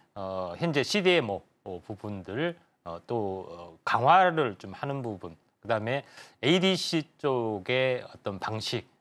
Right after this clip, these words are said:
약물 항체 결합체가 이제 대세인데, 어, 그쪽으로 많이 뛰어들고 있습니다. 지금까지는 바이오시밀러 쪽이죠. 그래서 특허가 만료된 약품에 대해서, 어, 재빨리, 예,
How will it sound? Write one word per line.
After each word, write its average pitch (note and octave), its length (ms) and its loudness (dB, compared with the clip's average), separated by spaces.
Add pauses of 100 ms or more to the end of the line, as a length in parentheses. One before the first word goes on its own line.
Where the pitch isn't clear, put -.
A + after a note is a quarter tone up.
(140)
약물 C#3 280 6
항체 D#3+ 320 2
결합체가 G#2+ 640 -6
이제 - 140 -16
대세인데, A2+ 580 -2 (300)
어, G2+ 40 -8
그쪽으로 E3 640 2
많이 G2 280 -2
뛰어들고 E3+ 340 -2
있습니다. E2+ 400 -12
지금까지는 D3 760 2
바이오시밀러 C3+ 840 0 (100)
쪽이죠. E2 520 -8 (180)
그래서 A2 300 -2 (240)
특허가 F3 380 6
만료된 D#3+ 760 2
약품에 B2+ 540 0
대해서, A2 800 -2 (460)
어, G2+ 580 -2 (160)
재빨리, C#3+ 720 2 (320)
예, F2+ 100 -12